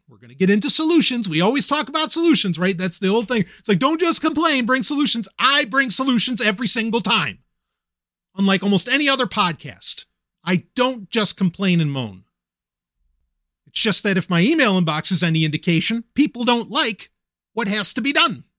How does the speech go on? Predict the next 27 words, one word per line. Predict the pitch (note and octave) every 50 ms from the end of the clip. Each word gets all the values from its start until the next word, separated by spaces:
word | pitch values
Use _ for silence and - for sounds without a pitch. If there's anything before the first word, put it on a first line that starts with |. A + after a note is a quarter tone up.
| _ _ _ _ _ _ _ _ _ _ _ _ _ _ _ _ _ _ _ _ _ _ _ _ _ _ _ _ _ _ _ _ _ _
Because | - G3+ - A3 A3+ F#3
for | - G#3 F#3
fuck's | - C4+ B3+ - - -
sake, | F#4 E4+ D#4+ C#4 - _ _
they | - A3+ C#4+ D#4
gotta | C4+ C4 B3+ C4+ C4+
watch | C4 C#4 C#4+ - - -
Hulu. | F4 F4+ D4+ A3 C#3+ A#2 - _ _ _ _ _ _ _ _ _ _ _ _ _ _ _ _ _ _ _ _ _ _ _ _ _ B2
I |
don't | B2+ C#3+ C#3 C#3+
imagine | D3 D#3 D#3 D3+ C3+ D#3+
what | D#3+ F3 D3+
for. | - - G3+ A3+ G#3+ F#3+ F#3+ F3+ - _ _ _ _ _ _ _ _ _ _ _ _ _ _ _ _ _ _ _ _ _ _ _ _ _ _ _ _ _ _ _ _ _ _ _ _ _ _ _ _ _ _
So | _ D#4
let's | D#4+ A#3+ -
read | D4+ C#4 B3+
about | A#3 G#3+ F#3
what's | F3 -
going | - G3 E3+ D#3
on. | C#3 C#3 D#3+
I'm | G#3 C#4
gonna | C#4 B3+ A#3+
go | G3+ G#3+ G3+
to, | G3 - G3+ G3 F#3 G3
of | F#3 F#3
all | G#3 G3+ F#3+ F3+
places, | - F#3 E3+ E3 C#3+ - E3 D3 C3+ B2+ - -